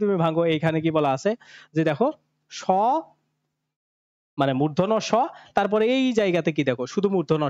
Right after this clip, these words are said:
স, এটা আমরা কি নিলাম? থ এর পরিবর্তে আমরা কি জানি? থ হয়, এই জন্য সস প্লাস থ হয়ে গেল, ঠিক আছে? যেহেতু এই মূর্ধন্যর সাথে কোনো কিছু কানেক্টেড নাই,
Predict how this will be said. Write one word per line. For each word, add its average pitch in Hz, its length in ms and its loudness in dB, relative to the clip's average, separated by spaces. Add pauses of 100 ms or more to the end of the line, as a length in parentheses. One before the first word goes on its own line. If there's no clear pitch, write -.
স, - 20 -18 (200)
এটা 165 160 2
আমরা 160 160 0
কি 160 120 -2
নিলাম? 117 180 -4 (420)
থ - 20 -12 (200)
এর 269 160 0
পরিবর্তে 240 400 0
আমরা 214 180 0
কি 208 160 0
জানি? 208 160 0 (140)
থ - 20 -18 (200)
হয়, 113 160 -6 (380)
এই 127 100 0
জন্য 156 140 -2 (360)
সস 190 220 0 (120)
প্লাস 156 220 0 (140)
থ - 20 -20 (160)
হয়ে 107 220 -8
গেল, 107 100 -14 (300)
ঠিক 240 180 2
আছে? - 140 -10 (420)
যেহেতু 185 340 0
এই 208 100 0
মূর্ধন্যর 185 400 0
সাথে 196 200 0
কোনো 185 180 2
কিছু 180 180 -4
কানেক্টেড 160 380 -2
নাই, 247 80 2